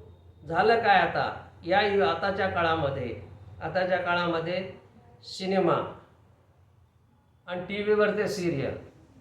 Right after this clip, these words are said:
आणि तिच्यामध्ये जे काम करणारे नायक नायिका आहेत, त्या श्रेष्ठ बनू लागल्या. म्हणजे मी काय म्हणतो ते लक्षात घ्या,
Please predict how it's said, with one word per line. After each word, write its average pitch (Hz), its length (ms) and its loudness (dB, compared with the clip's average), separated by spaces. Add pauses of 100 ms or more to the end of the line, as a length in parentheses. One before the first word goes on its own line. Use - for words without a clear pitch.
(360)
आणि 180 240 -4
तिच्यामध्ये 214 560 4
जे 208 140 2
काम 196 360 2
करणारे 185 520 4
नायक 170 340 0
नायिका 160 360 0
आहेत, 127 360 -4 (880)
त्या 175 260 2
श्रेष्ठ 180 400 -2
बनू 156 240 0
लागल्या. 101 400 -8 (1040)
म्हणजे 185 680 -2 (840)
मी 175 160 -10
काय 190 180 2
म्हणतो 196 320 0
ते 196 520 -6 (840)
लक्षात 180 320 -2
घ्या, 175 400 2